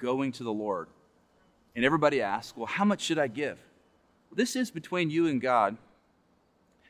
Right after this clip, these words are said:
But we do see in the Bible the command to tithe, which is one-tenth of earnings. And before you say, "There's no way I can give God that much," I, I want to let you know that research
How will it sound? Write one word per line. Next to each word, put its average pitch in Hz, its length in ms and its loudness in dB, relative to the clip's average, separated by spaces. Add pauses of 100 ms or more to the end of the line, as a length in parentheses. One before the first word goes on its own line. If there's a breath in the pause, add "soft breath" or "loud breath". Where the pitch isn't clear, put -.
(240 soft breath)
But 135 140 0
we 147 100 4
do 185 220 0
see 240 200 -4
in 208 100 2
the 165 80 2
Bible 135 440 4
the 117 80 -8
command 135 440 -6
to 123 100 -10
tithe, 120 600 2
which 117 200 -12
is 98 140 -12
one-tenth 131 560 -4
of 113 180 -12
earnings. 101 480 -4 (760 soft breath)
And 156 120 2
before 170 240 6
you 208 40 2
say, 147 200 2
"There's 117 240 -4
no 151 180 2
way 156 180 2
I 147 40 0
can 143 160 -4
give 143 200 2
God 135 260 4
that 101 140 -4
much," 107 400 -4 (640)
I, - 160 -6
I 185 120 4
want 262 160 8
to 262 40 4
let 208 200 2
you 160 60 0
know 139 220 0
that 127 160 -4
research 185 720 2